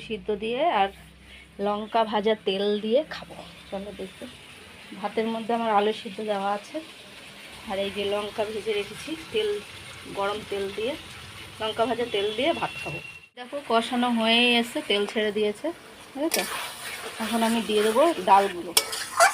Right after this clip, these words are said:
ছোলার ডাল যেহেতু সিদ্ধ করাই আছে, এই যে ছোলার ডাল, এটাও গরম,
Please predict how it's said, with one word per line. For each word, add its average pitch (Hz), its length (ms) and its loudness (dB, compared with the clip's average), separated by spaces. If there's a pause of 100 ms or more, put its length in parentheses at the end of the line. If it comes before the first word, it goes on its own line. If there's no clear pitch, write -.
(2250)
ছোলার 247 300 2
ডাল 247 180 6
যেহেতু 247 240 4 (100)
সিদ্ধ - 180 -2 (120)
করাই 226 240 6 (100)
আছে, - 160 -10 (1040)
এই 190 160 -2
যে 214 80 -6 (560)
ছোলার 202 360 -4
ডাল, 202 120 -4 (840)
এটাও 220 220 2 (100)
গরম, 185 240 0